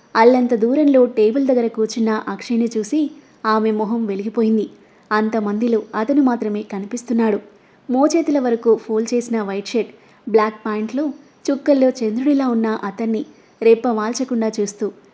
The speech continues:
మెల్లగా అడుగులు వేస్తూ వాళ్ళ దగ్గరికి వెళ్తుండగా నిత్య చూపుల సెగలు తగిలాయేమో అన్నట్టుగా తల తిప్పి చూసిన అక్షయ్ కళ్ళు మెరిశాయి.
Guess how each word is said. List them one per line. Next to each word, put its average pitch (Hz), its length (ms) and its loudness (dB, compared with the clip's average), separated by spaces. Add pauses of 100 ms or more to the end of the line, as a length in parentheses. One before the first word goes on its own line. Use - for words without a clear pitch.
(240)
మెల్లగా 277 420 4
అడుగులు 226 440 -2
వేస్తూ 226 460 0
వాళ్ళ 202 240 -4
దగ్గరికి 226 500 -4
వెళ్తుండగా 214 580 -4 (800)
నిత్య 269 300 4
చూపుల 302 420 2
సెగలు 240 340 4
తగిలాయేమో 233 680 2
అన్నట్టుగా 220 540 0 (340)
తల 262 160 6
తిప్పి 294 380 0
చూసిన 233 220 -2
అక్షయ్ 214 360 -2
కళ్ళు 226 300 0
మెరిశాయి. 208 540 -2